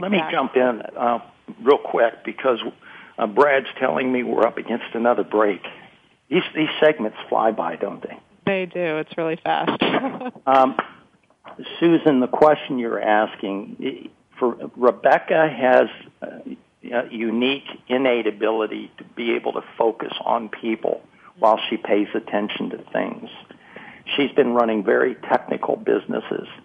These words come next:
Speaker 1: with a lot of engineers, a lot of scientists, uh, economic development people, et cetera, et cetera. But, and, and, and Rebecca, this is my takeaway from being with you over the past few years: is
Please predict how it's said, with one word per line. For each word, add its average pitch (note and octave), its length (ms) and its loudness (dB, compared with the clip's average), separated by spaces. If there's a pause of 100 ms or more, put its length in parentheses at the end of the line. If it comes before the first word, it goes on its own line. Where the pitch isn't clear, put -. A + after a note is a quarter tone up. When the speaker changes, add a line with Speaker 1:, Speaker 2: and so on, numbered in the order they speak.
(440)
Speaker 1:
with G#2+ 140 4
a G2+ 40 0
lot G#2+ 280 6
of A2+ 80 -2
engineers, A2+ 800 0 (380)
a - 40 -6
lot A2+ 280 4
of G2+ 60 -4 (120)
scientists, A2+ 680 4 (440)
uh, G2+ 360 6
economic A2+ 580 4
development A2+ 520 4
people, A#2 400 -2
et A#2 80 -10 (100)
cetera, A2 320 2
et - 120 -10
cetera. A2+ 340 4 (680)
But, A#2 220 4
and, C3+ 760 -4
and, C3+ 260 -6 (120)
and A#2 200 -2
Rebecca, A#2+ 380 4
this C3+ 220 0
is B2 120 -8
my B2 160 2
takeaway G#2 520 2 (120)
from G#2 200 -4
being A2+ 360 0
with G2+ 220 -4
you G#2 240 2
over G#2+ 240 2
the G2+ 140 -2 (240)
past G#2 340 2
few A2 140 -2
years: A#2 440 2 (400)
is A2 120 -4